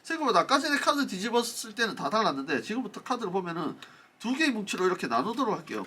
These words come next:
페이스가 보이는 부분과 페이스가 안 보이는 부분. 그냥 그 카드가 보이는 부분과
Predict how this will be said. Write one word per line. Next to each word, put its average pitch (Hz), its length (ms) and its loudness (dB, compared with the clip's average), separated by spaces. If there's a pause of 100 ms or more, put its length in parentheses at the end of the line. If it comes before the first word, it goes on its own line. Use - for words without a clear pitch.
페이스가 214 540 -4
보이는 190 420 -4
부분과 139 540 -4
페이스가 175 460 -4
안 113 160 -8
보이는 175 300 -4
부분. 101 340 -12 (560)
그냥 139 180 -8
그 175 220 -4
카드가 233 320 -2
보이는 208 360 0
부분과 156 580 0